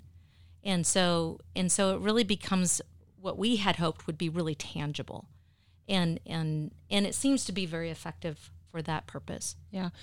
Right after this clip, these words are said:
Speaker 2: And Emily, you were saying it's not like you just had this assignment, "Hey, we're gonna, let's get together, Lord, let's write this book." Like, woohoo, you know, it's more about what you've seen, what she was modeling in the counseling sessions.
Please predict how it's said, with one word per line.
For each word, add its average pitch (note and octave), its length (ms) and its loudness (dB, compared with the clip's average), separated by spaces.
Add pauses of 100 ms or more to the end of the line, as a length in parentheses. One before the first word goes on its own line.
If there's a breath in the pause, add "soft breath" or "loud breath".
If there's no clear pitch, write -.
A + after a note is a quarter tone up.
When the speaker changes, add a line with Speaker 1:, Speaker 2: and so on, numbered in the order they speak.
(240 loud breath)
Speaker 2:
And G3+ 140 8
Emily, G#3+ 260 8
you G3 140 8
were G3 80 10
saying G#3 320 10
it's - 180 6
not G3 180 10
like F#3 280 6
you F#3 80 4
just F3+ 300 6
had F#3 220 8
this F3+ 160 4
assignment, G3 460 6
"Hey, A3+ 220 8
we're A3 180 6
gonna, G#3+ 180 8
let's A3 200 6
get A#3+ 140 4
together, G#3+ 320 6
Lord, G3+ 260 8
let's F#3 200 4
write F#3 200 6
this F3+ 180 4
book." D3+ 380 6
Like, D#3 280 4 (160)
woohoo, F#4+ 460 8
you G3 100 8
know, F#3 200 8 (280 loud breath)
it's G3+ 200 6
more G#3+ 160 12
about G3 320 8
what G3 160 8
you've F#3 160 4
seen, F#3 500 6
what E3 160 6
she F3+ 220 6
was E3+ 180 4
modeling F#3 480 10
in F3 80 4
the E3 80 2
counseling E3+ 460 2
sessions. E3 560 2